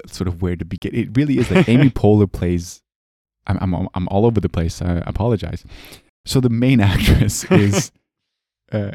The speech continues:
Speaker 1: she's called Hadley Robinson, I believe.
Speaker 2: The
Speaker 1: Right?
Speaker 2: actress or
Speaker 1: Yeah,
Speaker 2: her
Speaker 1: the actress.
Speaker 2: character?
Speaker 1: Ha-, Hadley or Hadley, I think Hadley Robinson.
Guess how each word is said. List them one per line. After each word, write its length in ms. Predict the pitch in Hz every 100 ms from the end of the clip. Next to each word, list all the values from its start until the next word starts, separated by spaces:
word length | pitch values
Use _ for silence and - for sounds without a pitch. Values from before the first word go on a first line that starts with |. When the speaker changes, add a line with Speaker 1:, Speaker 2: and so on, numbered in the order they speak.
| -
Speaker 1:
she's 240 | - 107
called 300 | - 95 98
Hadley 1040 | - 71 - - 98 107 101 104 101 101 110 _ _ _ _ -
Robinson, 720 | 87 85 82 85 - - - _ _ -
I 80 |
believe. 400 | 78 - - - _ _ _ _ _
Speaker 2:
The 80 | -
Speaker 1:
Right? 120 | 131
Speaker 2:
actress 460 | 120 180 175 - -
or 260 | 107 101 95
Speaker 1:
Yeah, 40 |
Speaker 2:
her 100 | 95
Speaker 1:
the 80 | 87
actress. 280 | 87 95 92
Speaker 2:
character? 140 | 95 - - -
Speaker 1:
Ha-, 80 |
Hadley 540 | 87 92 104 104 101 98
or 160 | 92
Hadley, 580 | 85 - 95 95 95 95
I 40 | 87
think 180 | 87
Hadley 440 | - 85 82 85 85
Robinson. 640 | - - - - -